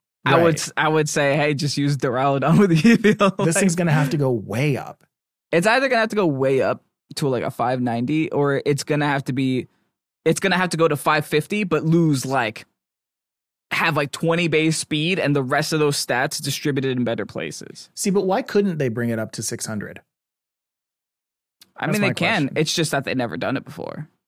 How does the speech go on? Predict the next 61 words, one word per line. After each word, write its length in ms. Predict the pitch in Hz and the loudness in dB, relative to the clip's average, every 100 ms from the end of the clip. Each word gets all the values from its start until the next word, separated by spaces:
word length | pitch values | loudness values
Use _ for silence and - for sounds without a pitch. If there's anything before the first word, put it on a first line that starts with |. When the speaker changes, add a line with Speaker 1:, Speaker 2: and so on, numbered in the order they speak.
| _ - | _ -12
Speaker 2:
Uh, 180 | - 147 | -8 -2
well, 300 | 139 139 131 | 0 0 0
I 100 | 131 | 0
mean, 380 | 131 120 113 104 | 0 0 -2 -2
Speaker 1:
Yeah. 300 | 127 123 - | 0 0 -2
Speaker 2:
Dragapult. 180 | 101 123 | -4 -2
I, 340 | 139 147 139 | 0 2 0
I 40 | |
just 480 | 131 123 123 151 - | 0 -2 0 0 -2
had 240 | - 139 135 | -2 -2 0
a, 180 | 123 | -2
I 40 | 127 | -2
had 60 | 123 | -2
a 120 | 117 | 0
Speaker 1:
Well, 80 | 165 | 2
that's 0 | |
Speaker 2:
thought. 20 | |
Speaker 1:
a 40 | 185 | 2
Speaker 2:
I 220 | 190 113 | 2 0
was 120 | 113 | 2
like, 80 | 185 | 4
Speaker 1:
pseudo 140 | 240 | 4
legend, 440 | 160 120 117 92 76 | 2 0 -2 -6 -6
though. 240 | 53 147 _ _ _ _ - | -6 -10 _ _ _ _ -4
Speaker 2:
What 180 | 131 135 | -2 0
if 80 | |
they 120 | 143 131 | 0 0
make 200 | 156 247 | 0 -2
it 80 | |
a 40 | 156 | -2
pseudo 320 | - 104 92 | -2 -4 -6
legend? 300 | 90 90 - _ - | -10 -14 -18 _ -8
Speaker 1:
I 80 | 165 | -4
guess 200 | 120 139 | -4 -6
that's 160 | 113 | -8
fair. 360 | - 92 139 - _ - | -6 -4 -4 -10 _ -10
A 80 | |
pseudo 300 | 143 - 135 | -6 -2 0
legend 340 | 127 123 131 131 | 0 -2 -2 -2
and 140 | 123 | -2
a 20 | |
D 160 | 123 131 | -2 -2
L 100 | 131 | -2
C. 300 | - 131 180 - _ _ _ - | -4 -4 -6 -8 _ _ _ -8
I 80 | - | -2
mean, 140 | 254 | 0
Speaker 2:
Yeah. 60 | 156 | 0
Speaker 1:
six 180 | 359 - | -2 0
hundred 320 | 285 254 185 | 0 0 -2
isn't 320 | 196 196 196 - | -2 0 -2 -2
out 180 | 165 170 | 2 4
of 80 | 165 | 4
the 100 | 143 | 0
question. 760 | - 160 165 - 104 123 131 131 | 0 0 0 -4 -4 -4 -4 -2
There 180 | 160 | 0
are 160 | 135 170 | 2 0
Pokemon 460 | 170 165 156 131 127 | 0 -2 -2 -2 -2
that 120 | - | -2
are 200 | 139 135 | -2 -2
six 280 | - 123 - | -4 -8 -6
hundred. 460 | 120 110 82 110 | -6 -6 -8 -10